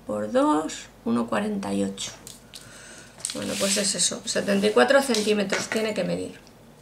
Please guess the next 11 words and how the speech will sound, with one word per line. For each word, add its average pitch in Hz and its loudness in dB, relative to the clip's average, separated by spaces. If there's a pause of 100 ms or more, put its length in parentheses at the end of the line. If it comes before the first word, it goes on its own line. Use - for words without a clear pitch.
(1700)
Uf, - -14 (160)
no 208 -4
me 214 -2
cabe 202 4
aquí. 175 -4 (220)
Fijaos 233 6 (1800)
que 233 0
aquí 233 0
no 330 6
me 202 4
cabe. 170 -4